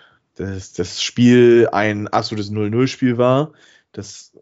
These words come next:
muss ich tatsächlich verneinen. Also ich finde schon, dass Werder verdienter gewonnen hat. Nicht verdient gewonnen, aber verdienter als die Hertha gewonnen hat und eher drei Punkte verdient gehabt hätte, als dass es nur ein Punkt auf jeder Seite gewesen wäre. Ähm,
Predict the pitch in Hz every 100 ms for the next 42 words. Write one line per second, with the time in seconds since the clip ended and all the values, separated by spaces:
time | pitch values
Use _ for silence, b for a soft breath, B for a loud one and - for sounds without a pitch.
0 | _ _ _ _ _ _ _ 113 110 107
1 | 104 107 104 - 98 98 123 139 101 101
2 | 101 - - 107 104 110 110 101 - 104
3 | 107 104 101 b b b b b b _
4 | - - 139 127 117 165 160 147 139 147
5 | 147 151 180 185 - 120 - - 117 156
6 | 175 147 143 113 110 123 113 135 131 113
7 | 95 107 - 110 110 123 135 139 139 -
8 | 131 127 131 135 135 - 104 - 113 120
9 | 113 110 107 110 113 110 104 107 107 104
10 | 101 104 104 92 98 98 98 98 - -
11 | 95 - 101 104 101 80 90 95 92 110
12 | 120 120 123 117 120 117 120 120 B B
13 | B B B B _ 98 101 98 95